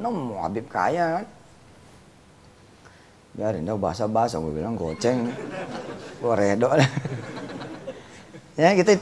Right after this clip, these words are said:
minta didoain kan. Terus kita diusapin palanya sama Habib-Habib, sama Syekh saya, sama kiai-kiai, sama ulama-ulama, sama ustadz gitu. Paling minim-minim tukang urut, ya kan.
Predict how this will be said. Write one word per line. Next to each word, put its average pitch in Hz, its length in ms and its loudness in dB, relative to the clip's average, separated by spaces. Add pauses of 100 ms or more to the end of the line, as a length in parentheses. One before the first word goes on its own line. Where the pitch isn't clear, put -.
(120)
minta 156 160 6
didoain 156 480 12
kan. 220 240 10 (320)
Terus 131 160 -2
kita 135 400 4 (160)
diusapin 131 560 6
palanya 127 480 8
sama 117 160 4
Habib-Habib, 113 640 2
sama 104 160 -6
Syekh 104 320 -8
saya, 107 320 0
sama 98 160 -6
kiai-kiai, 87 480 -4
sama 92 160 -4
ulama-ulama, 90 560 -6
sama 98 240 -8
ustadz 113 480 2
gitu. - 180 -12 (640)
Paling 139 240 2
minim-minim 156 480 0
tukang 123 240 -2
urut, 143 320 6
ya 139 160 0
kan. 165 180 2